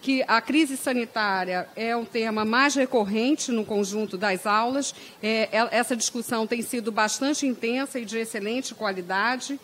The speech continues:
E, além disso, os temas da ciência e tecnologia, eh, também como uma segunda preocupação importante, e relacionado a isso, eu colocaria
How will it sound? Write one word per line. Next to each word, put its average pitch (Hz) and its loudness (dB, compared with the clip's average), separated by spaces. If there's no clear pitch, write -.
E, 285 2
além 254 2
disso, 269 -4
os 262 -4
temas 254 -2
da 247 -4
ciência 233 -4
e - -12
tecnologia, 226 -4
eh, 196 -2
também 247 0
como 233 2
uma 220 0
segunda 277 4
preocupação 220 0
importante, 285 -4
e 359 6
relacionado 247 0
a 277 -2
isso, 240 -6
eu 233 2
colocaria 226 -2